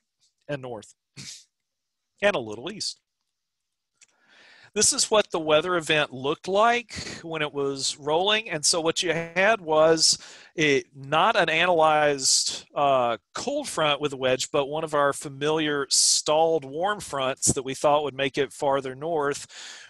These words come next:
with an easterly wind or east-northeast wind <clears throat> in both Athens and Atlanta.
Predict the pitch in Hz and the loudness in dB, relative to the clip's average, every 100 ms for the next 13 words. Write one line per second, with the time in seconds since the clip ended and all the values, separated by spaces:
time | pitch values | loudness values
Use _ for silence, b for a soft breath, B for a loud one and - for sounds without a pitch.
0 | _ 165 156 147 143 135 165 170 - 180 | _ 2 2 4 0 0 0 0 0 -2
1 | 165 139 147 151 147 147 143 131 139 - | -4 -4 -4 -2 0 -2 -4 -4 -2 -2
2 | 151 156 - 131 - 143 131 131 127 127 | -2 -6 -6 -2 -2 -2 -6 -4 -6 -10
3 | - _ 156 151 - 160 147 139 131 135 | -20 _ -12 -12 -8 -2 2 2 2 0
4 | 139 135 - 127 123 - 160 131 120 117 | 0 0 -2 -8 -2 -2 -2 -6 -4 -6
5 | - 131 135 135 120 | -6 -4 -2 -2 -2